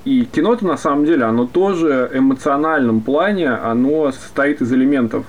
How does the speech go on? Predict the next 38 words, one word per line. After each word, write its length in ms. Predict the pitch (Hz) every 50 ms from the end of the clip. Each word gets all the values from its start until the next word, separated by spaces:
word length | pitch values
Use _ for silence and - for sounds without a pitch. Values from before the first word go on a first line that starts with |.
| - -
То 100 | - 113
есть 120 | 107 110 - - -
то, 140 | 151 180
что 180 | 175 - - 139
мы 300 | 131 143 170 180 175 147
называем 500 | 139 135 120 127 117 131 147 151 139 131
жанровые 500 | 117 135 143 139 127 120 110 104 104 98
составляющие, 880 | - - - - - 117 117 143 180 214 240 226 - - - - 226
да, 280 | 107 107 123 151 165 - - - - - 165 165 - - - - -
которые 400 | - 143 135 - 185 185 185 160
так 240 | - 156 151 139 -
или 80 | 151 143
иначе, 460 | 147 185 226 247 - - 185 123 113 - - - -
м, 180 | 120 117 117
и 180 | 113 - 139 135
ты 140 | 135 160 151
опять 240 | 147 160 185 165
же 80 | 139 139
очень 180 | 131 123 - -
корректно, 600 | - 139 143 147 147 - 127 117 110 107 104 -
а, 160 | - 110 110 110
упомянул 520 | 117 123 120 127 131 135 147 156 143 123
постмодернизм, 840 | 120 - 151 143 - 139 127 123 135 131 147 160 214 262 247 247 226 175
да, 180 | 135 123 131 151
потому 360 | 147 - - 127 127 131 135
что 280 | 131 - 147 123 - - - - -
была 300 | 131 147 185 190 170 -
теория, 480 | - 208 233 269 285 262 202 135 110
что 160 | 113 - 156
пото-, 320 | 135 - 147 - 143 143 -
м, 200 | 156 151 160 165
постмодернизм, 840 | - - 170 165 - 160 151 147 143 147 156 185 226 254 233 185 151 143
он 180 | 156 180 190
сос-, 260 | - - 165 - - - -
сотрет 480 | - - - 156 156 - 180 185 175 143
жанры 400 | 139 160 151 131 120 113 110 110
как 200 | - 117 110 -
таковые. 640 | - 113 - 131 131 143 143 123 107 101 101 -